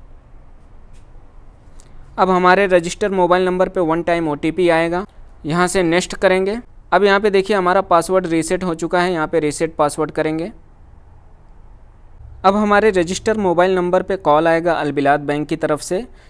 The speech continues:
जिसमें हमें ये डायरेक्ट बोला जाएगा कि आप अपना एक्टिवेशन कोड नंबर एंटर करें। तो जब ये बोला जाएगा तभी ये हमें फ़ोर डिजिट का एक्टिवेशन कोड नंबर एंटर करना है।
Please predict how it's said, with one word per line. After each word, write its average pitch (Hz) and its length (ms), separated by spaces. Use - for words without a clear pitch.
जिसमें 208 300
हमें 202 240
ये 190 220
डायरेक्ट 165 480
बोला 156 340
जाएगा 175 500
कि 208 220
आप 165 240
अपना 165 380
एक्टिवेशन 185 640
कोड 165 300
नंबर 151 300
एंटर 143 300
करें। 147 300
तो 170 100
जब 175 240
ये 180 160
बोला 160 300
जाएगा 180 340
तभी 190 260
ये 196 160
हमें 185 280
फ़ोर 165 300
डिजिट 156 280
का 180 180
एक्टिवेशन 165 600
कोड 151 240
नंबर 147 380
एंटर 135 260
करना 120 340
है। 160 180